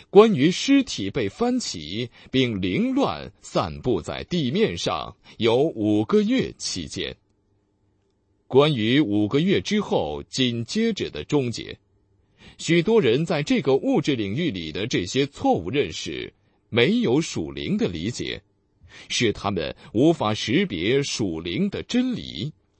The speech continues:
它使他们想到什么也没有发生。这时，为神的道，这种迫害出现。是的，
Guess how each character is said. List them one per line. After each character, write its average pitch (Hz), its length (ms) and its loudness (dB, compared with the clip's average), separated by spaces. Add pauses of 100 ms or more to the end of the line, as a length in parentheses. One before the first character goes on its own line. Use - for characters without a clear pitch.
(880)
它 107 460 0
使 110 320 -2
他 120 240 -4
们 113 140 -2
想 71 400 -8
到 92 200 -2
什 90 340 -6
么 165 360 -4 (160)
也 120 180 2
没 104 360 -4
有 65 280 -8
发 85 320 -6
生。 135 360 -2 (1800)
这 135 220 4
时， 98 500 -4 (540)
为 139 360 4
神 175 460 0
的 80 160 -6
道， 71 480 -6 (340)
这 240 200 4
种 120 240 0
迫 117 420 0
害 69 380 -10
出 90 340 -8
现。 - 320 -8 (1500)
是 101 420 0
的， 73 220 -10